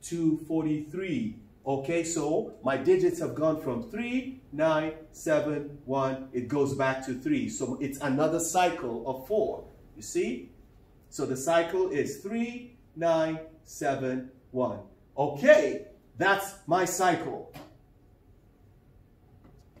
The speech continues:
So the next thing to do is basically,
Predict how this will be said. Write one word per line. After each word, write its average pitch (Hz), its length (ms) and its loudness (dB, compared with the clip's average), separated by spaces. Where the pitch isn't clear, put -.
So - 160 -4
the 123 140 0
next 165 300 0
thing 233 180 2
to 247 140 -2
do 247 500 -2
is 147 400 -2
basically, 160 880 2